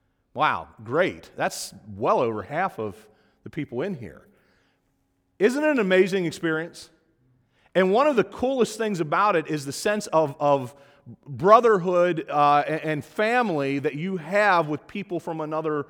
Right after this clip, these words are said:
another land. People who speak a different language, who may look very different than, than you, who dress different than you, who have a completely different culture, but yet in Christ, you're one.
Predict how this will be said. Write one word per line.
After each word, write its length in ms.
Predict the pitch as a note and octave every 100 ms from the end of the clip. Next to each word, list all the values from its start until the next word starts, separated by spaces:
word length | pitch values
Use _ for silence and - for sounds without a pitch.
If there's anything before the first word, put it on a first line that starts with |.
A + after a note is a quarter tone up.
| _ -
another 380 | C#3+ D#3 D#3+ D3
land. 420 | C#3+ C#3 E2+ C2+ _ _ _ _
People 280 | - A3 F#3+
who 100 | F#3+
speak 320 | - - G#3+
a 60 | F#3+
different 300 | F3+ F3+ D3
language, 580 | D#3 F3+ F#3+ D3+ C3+ B2+
who 140 | F3+
may 200 | F3+ F3
look 300 | D3+ G#3 G#3+
very 300 | C#3 F3 F3+
different 440 | D3+ F3+ F#3+ F3 C#3+
than, 240 | C#3+ C3 - _ -
than 220 | D#3 D#3
you, 320 | E3 G3+ C3+
who 160 | C3+ D3
dress 500 | A2+ C3+ F#3 G3+ -
different 400 | D3 D#3+ D3+ C3
than 180 | C#3+ B2+
you, 320 | B2+ B2+ A2 - -
who 120 | -
have 200 | F3 F3+
a 60 | E3+
completely 580 | D3+ C#3+ - C4+ A#3+ A#3
different 340 | A3+ A3 D#3
culture, 680 | - F#3+ G3 G3 - G#2 G2 - -
but 120 | - E3+
yet 240 | G3 F#3+
in 200 | F#3+ F3+
Christ, 760 | - G#3+ C4 F#3 D#3+ D#3 - - _ _ _ _
you're 260 | C#3 F#3+ F3+
one. 440 | E3+ F#3 B2+ D#2